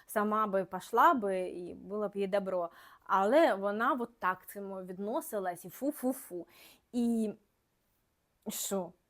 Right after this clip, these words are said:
Ну, ищіть контраргументи. А я вам як тренерка зна-, зна-, кажу, що, а, більшість моїх клієнтів — це якраз жінки, у яких ви будете завідувати, як у них класно все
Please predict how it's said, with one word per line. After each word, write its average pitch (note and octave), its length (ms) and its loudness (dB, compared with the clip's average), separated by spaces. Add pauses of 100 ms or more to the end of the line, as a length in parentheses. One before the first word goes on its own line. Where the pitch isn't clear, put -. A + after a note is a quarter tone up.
(220)
Ну, G3 280 -4 (120)
ищіть A#3+ 460 -4 (240)
контраргументи. B3 1300 0 (400)
А - 20 -2
я A3 140 4
вам C4 180 4
як A3 220 4
тренерка A3+ 580 2
зна-, G#3 360 -2
зна-, G3+ 320 -4
кажу, G#3 340 -4
що, F#3+ 360 -6 (320)
а, F3+ 720 -6 (720)
більшість G#3 480 -4
моїх G3 240 -8
клієнтів — G#3 540 -6
це G3+ 180 -4
якраз A3 320 -2
жінки, G3+ 280 -6
у A#3 120 2
яких G#3 440 -4 (720)
ви B3+ 120 -2
будете C#4+ 460 2
завідувати, A3+ 800 4
як A3 240 2
у A3 80 -2
них G3+ 180 -2
класно G#3+ 400 0
все F#3+ 440 -8